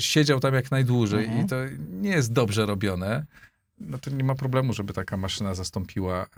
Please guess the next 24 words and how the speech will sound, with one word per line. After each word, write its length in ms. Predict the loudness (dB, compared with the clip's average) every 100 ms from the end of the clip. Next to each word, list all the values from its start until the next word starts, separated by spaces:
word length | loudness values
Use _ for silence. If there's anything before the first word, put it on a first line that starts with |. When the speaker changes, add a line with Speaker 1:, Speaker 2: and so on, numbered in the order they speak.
| -6 -6 -10 -16 -20 _
Speaker 1:
e, 80 | -8
takiego 560 | -4 -4 -2 -2 -4 -4
media 460 | -8 -6 -2 0 0
workera 480 | 0 -2 -2 0 0
gdzieś 300 | -2 -2 -4
tam, 120 | -8 -12 -8
nie? 220 | -4 -4 -6 -6 2
Speaker 2:
No 80 |
właśnie. 200 | 6 8
Speaker 1:
Nie 80 | 8
zastąpi, 800 | 6 4 4 4 4 2 0 -2 -6 -16 -4
nie 120 | 2
zastąpi 440 | 2 4 2 2 -2
poety, 420 | 0 0 0 -2
nie 60 |
Speaker 2:
Tak. 80 | 0
Speaker 1:
zastąpi 600 | 0 0 -2 0 0 0 -4
dobrej 440 | -4 -2 0 0
publicystyki, 760 | 0 -2 -4 -4 -4 -4 -2 0
nie 100 | 0
zastąpi 560 | -4 -4 -4 -2 -2 -2 -8 -20 _ 0
tego, 240 | 2 4
gdzie 160 | 2 0
trzeba 360 | 0 2 0